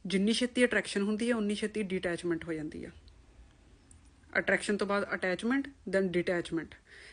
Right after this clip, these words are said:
ਜਿੰਨੀ ਛੇਤੀ ਅਟੈਚਮੈਂਟ ਹੋਊਗੀ, ਉਨੀ ਜਲਦੀ ਡਿਟੇ-, ਡਿਟੈਚਮੈਂਟ ਵੀ ਹੋਊਗੀ। ਸੌਰੀ, ਹੂੰ?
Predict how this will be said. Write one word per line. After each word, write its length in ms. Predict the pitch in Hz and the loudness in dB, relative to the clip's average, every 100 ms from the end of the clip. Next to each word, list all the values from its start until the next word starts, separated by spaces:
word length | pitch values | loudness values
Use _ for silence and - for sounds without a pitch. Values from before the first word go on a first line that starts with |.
| - | -14
ਜਿੰਨੀ 440 | 180 185 180 233 302 | -4 0 2 4 4
ਛੇਤੀ 400 | 294 269 254 226 | 2 -2 0 0
ਅਟੈਚਮੈਂਟ 480 | 208 196 185 190 190 | 2 2 2 2 2
ਹੋਊਗੀ, 280 | 180 185 | -4 -4
ਉਨੀ 340 | - 202 185 202 | -4 -2 0 0
ਜਲਦੀ 280 | 190 175 202 | 0 -4 -2
ਡਿਟੇ-, 920 | 190 185 170 - _ _ _ - - - 214 | -2 -2 -6 -10 _ _ _ -20 -20 -10 0
ਡਿਟੈਚਮੈਂਟ 600 | 202 214 185 190 175 180 | 4 4 4 4 4 2
ਵੀ 160 | 180 | 0
ਹੋਊਗੀ। 320 | 175 160 131 - _ _ _ - - | 0 -2 -6 -14 _ _ _ -20 -8
ਸੌਰੀ, 300 | 190 175 170 - _ - | -4 -4 -6 -12 _ -4
ਹੂੰ? 260 | 202 269 | 0 0